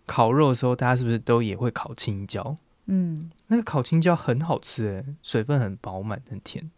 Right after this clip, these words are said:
Speaker 1: 好吃。第四样的话，它的声量是，第四高的声量是苦瓜。
Speaker 2: 这我不懂。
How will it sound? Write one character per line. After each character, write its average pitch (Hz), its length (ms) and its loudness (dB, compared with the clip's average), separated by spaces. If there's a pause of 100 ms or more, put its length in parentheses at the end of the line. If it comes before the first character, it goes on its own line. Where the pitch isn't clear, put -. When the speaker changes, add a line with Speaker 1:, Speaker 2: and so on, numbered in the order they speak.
(100)
Speaker 1:
好 107 120 -12
吃。 107 240 -6 (220)
第 247 100 6
四 233 220 4
样 190 320 8
的 135 240 6
话， 135 340 4
它 123 140 0
的 127 80 4
声 123 220 0
量 117 200 2
是， - 140 -8 (140)
第 170 120 2
四 160 240 2
高 131 240 6
的 120 160 4
声 123 300 0
量 120 240 2
是 117 480 0 (220)
苦 120 240 8
瓜。 113 680 8 (240)
Speaker 2:
这 214 140 2
我 180 60 4
不 175 100 -4
懂。 - 220 -6